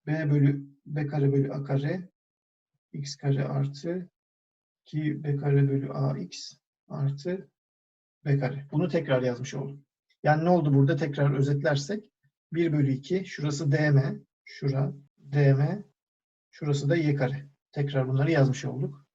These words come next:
Dolayısıyla bakarsanız bunun integralini alacağım şimdi ben. İntegralini aldığımda sağ tarafın ve sol tarafın ne oldu burada? Tek integralini almam gereken x yönü oldu. Ve tüm bileşenlerim benim x'e bağlı. Şunları yazmamın sebebi hep x'e bağlı olmasıydı.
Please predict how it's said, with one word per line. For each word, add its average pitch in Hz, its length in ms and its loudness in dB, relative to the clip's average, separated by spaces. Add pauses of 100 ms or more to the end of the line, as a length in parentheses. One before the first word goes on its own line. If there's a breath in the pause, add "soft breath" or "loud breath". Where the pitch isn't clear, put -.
(400 loud breath)
Dolayısıyla 190 340 4
bakarsanız 220 560 4
bunun 196 160 0
integralini 196 520 4
alacağım 143 320 6
şimdi 143 260 2
ben. 196 180 -2 (500)
İntegralini 185 500 0
aldığımda 165 640 4 (260)
sağ 156 320 2
tarafın 147 540 0 (120)
ve 147 100 -2
sol 147 260 -4
tarafın 143 500 -6 (260)
ne 202 80 2
oldu 175 280 4
burada? 175 260 -2
Tek 196 220 -4
integralini 180 560 0
almam 175 400 2
gereken 165 520 -4
x - 240 -12
yönü 139 140 4
oldu. 131 420 -6 (440)
Ve 160 80 -6
tüm 190 200 -4
bileşenlerim 160 540 -2
benim 208 180 0
x'e 147 300 -2
bağlı. 127 420 0
Şunları 147 320 -2
yazmamın 147 300 0
sebebi 143 300 -2
hep 165 120 -8
x'e 143 260 -4
bağlı 143 180 2
olmasıydı. 139 640 -2